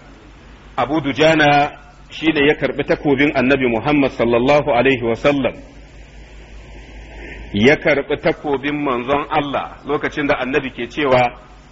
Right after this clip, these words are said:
"Ga takobin nan, wa zai karɓe shi da hakkinsa?" Takobin manzon Allah, kafin ka karɓa sai ka san hakkinsa.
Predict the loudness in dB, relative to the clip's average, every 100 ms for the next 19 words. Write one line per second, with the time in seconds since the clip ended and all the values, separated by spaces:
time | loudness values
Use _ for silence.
0 | -16 -2 2 2 0 -2 -2 -6 -2 -2
1 | -2 -4 -4 0 2 2 4 4 4 0
2 | -2 0 2 2 0 -8 -4 -2 -2 -2
3 | -6 -6 -10 -12 -18 -20 -20 -20 -10 -8
4 | -2 -2 0 -2 0 0 -2 -2 -2 -2
5 | -2 -2 -4 -8 -6 -4 0 -2 -2 -4
6 | -4 -4 -4 -4 -6 -10 -12 -16